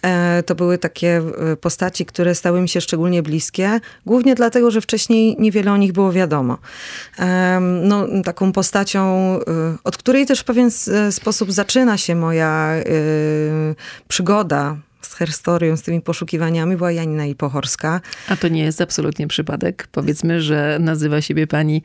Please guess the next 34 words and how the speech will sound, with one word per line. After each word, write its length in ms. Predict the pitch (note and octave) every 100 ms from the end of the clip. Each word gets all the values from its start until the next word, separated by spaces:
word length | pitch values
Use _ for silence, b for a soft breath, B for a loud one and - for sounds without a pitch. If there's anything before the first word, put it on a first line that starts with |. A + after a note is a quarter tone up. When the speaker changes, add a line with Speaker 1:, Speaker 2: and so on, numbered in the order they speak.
| B B B
Speaker 2:
sąsiadką 680 | - A3+ - - - D#3
Janiny 380 | D#3 C3+ - C#3+
Ipochorskiej. 880 | - - D3 - - - - - -
Speaker 1:
Tak. 240 | - A3+ F3+
Speaker 2:
Coś 140 | F3+
w 40 |
tym 180 | - F#3+
jest. 340 | C3 - - -
Speaker 1:
Tak 320 | C4+ C4+ A3
jest. 460 | B3 G#3+ G3+ -
Y, 300 | - F#3+ G3 F#3+
ja 120 | G#3+
czytając 480 | - A3+ A#3 A3+ G3
biografię 440 | G#3 G3+ G#3 G#3+
Mariana 420 | G3 F#3+ F#3+ F#3+ F#3
Eilego, 520 | F3+ E3 D#3+ D#3+ F3+ B B B B B
e, 540 | - E3+ E3 D#3+ D#3 D#3+
Tomasza 260 | E3+ E3 F3
Podkaja, 720 | D#3+ - D#3+ D#3 D#3 F3 F#3 - E3+ E3+ E3+ E3+
y, 40 |
natknęłam 400 | F3+ - G#3+ G3+
się 100 | A3
na 80 | G#3
informację, 680 | G3+ G#3 G#3 G#3 - G#3+
że, 720 | G3 F#3 G3 F#3+ F#3+ F#3+ F#3+ - -
y, 80 |
no, 380 | F3 F3+ F3+ F3 - _ -
mm, 360 | D3 D3 C#3+ B2 B B B B _
ja 160 | - G3+
nie 100 | A3
chcę 160 | -
mówić 240 | A3 F#3+ -
prawa 320 | G3+ F#3+ F3
ręka 560 | F3 F3 - D3 D#3+